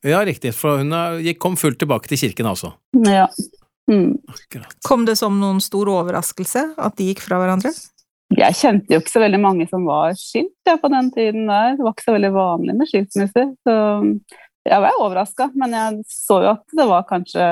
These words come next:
Speaker 2: godt for dem begge, da.
Speaker 3: Så da startet et nytt kapittel i livet til Nina. Du giftet deg med en drammenser og flyttet, eh, til Drammen, antar jeg?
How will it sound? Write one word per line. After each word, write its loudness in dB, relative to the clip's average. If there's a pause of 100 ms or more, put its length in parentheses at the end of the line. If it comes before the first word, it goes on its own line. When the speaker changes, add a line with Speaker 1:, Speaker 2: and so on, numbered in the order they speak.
(480)
Speaker 2:
godt -4
for 0
dem 2
begge, 0
da. -4 (320)
Speaker 3:
Så 0
da 4
startet 0
et -4
nytt -6
kapittel -4
i -2
livet -4
til -4
Nina. 0 (520)
Du -2
giftet -4
deg 0
med 0
en 0
drammenser 0 (160)
og 0
flyttet, -6 (160)
eh, 0 (760)
til 0
Drammen, 0
antar 0
jeg? 0